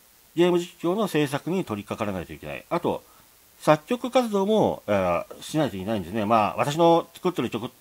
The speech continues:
今作ってる曲は、もうフルオーケストラですよ。その三十分ぐらいある大作を今作ってる最中なんでして、まあ、できればそれ完成させたいなっていうふうに思ってるんですね。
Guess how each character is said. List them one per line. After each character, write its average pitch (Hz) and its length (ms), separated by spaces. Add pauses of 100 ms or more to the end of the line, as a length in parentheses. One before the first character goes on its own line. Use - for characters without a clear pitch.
今 143 200
作 - 140
っ - 20
て - 100
る 98 80
曲 104 220
は、 113 200 (320)
も 98 320
う - 220
フ - 0
ル 262 280
オ 240 160
ー 254 40
ケ 262 140
ス - 60
ト 135 100
ラ 95 100
で 82 80
す - 80
よ。 73 200 (240)
そ 160 100
の 185 160 (340)
三 302 320
十 302 140
分 208 280
ぐ 247 60
ら 226 100
い 131 40
あ 120 80
る 92 320 (180)
大 226 180
作 226 300
を 208 140
今 185 160
作 - 200
っ - 40
て - 120
る 117 100
最 143 180
中 92 160
な 85 120
ん 80 60
で 85 80
し - 60
て、 90 240 (680)
ま 147 440
あ、 - 0 (880)
で 190 160
き 220 80
れ 247 60
ば 196 100
そ 147 80
れ 123 160
完 147 260
成 143 200
さ 135 140
せ - 100
た 143 100
い 107 60
な 139 200
っ - 40
て - 80
い 90 40
う 82 40
ふ - 20
う - 40
に 82 40
思 92 120
っ 104 40
て - 80
る 78 80
ん 73 60
で 76 100
す - 80
ね。 98 240